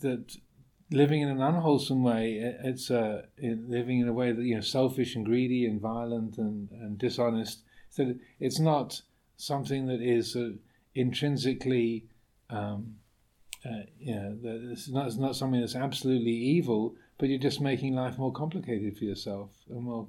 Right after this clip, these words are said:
more complicated for others. And the, you know, the Buddha made exactly the same point. If you, if you live in an unskillful way, if you're selfish and cruel and greedy, then you'll be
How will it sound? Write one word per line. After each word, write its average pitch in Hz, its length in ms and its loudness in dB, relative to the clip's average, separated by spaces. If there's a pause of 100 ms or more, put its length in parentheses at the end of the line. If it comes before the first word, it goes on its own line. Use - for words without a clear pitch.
(140)
more 120 160 -6
complicated 117 680 -4
for 117 120 -4
others. 117 560 -6
And 127 260 -2
the, 143 100 0
you 151 120 2
know, 131 40 2
the 131 60 2
Buddha 139 240 4
made 131 180 0
exactly 123 400 -4
the 120 80 -2
same 117 260 -4
point. 131 320 -4
If 110 140 -10
you, 117 160 -4 (720)
if 139 240 0
you 131 240 6
live 135 180 6
in 135 80 0
an 131 120 2
unskillful 135 580 0
way, 123 240 4
if 123 120 0
you're 117 100 0
selfish 131 600 -2
and 117 140 -4
cruel 120 540 4 (520)
and 110 320 -2
greedy, 117 640 4 (240)
then 120 440 0 (280)
you'll 127 280 4
be 120 380 0